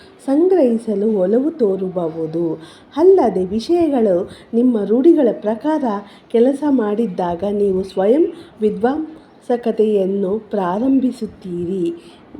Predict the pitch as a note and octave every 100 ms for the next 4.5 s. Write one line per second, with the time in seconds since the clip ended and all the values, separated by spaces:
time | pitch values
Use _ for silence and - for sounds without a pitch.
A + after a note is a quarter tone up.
0 | - - - - - - _ - C4 A#3
1 | B3 C4+ F4 E4+ C#4+ C4+ - A3+ G3+ G#3+
2 | F#3+ G3 G#3 G#3+ F#3 F#3+ - - A3 A3+
3 | A#3+ A3+ F#3+ F#3 F#3+ A#3 A#3+ A3 - G3+
4 | F#3 E3 F3+ E3+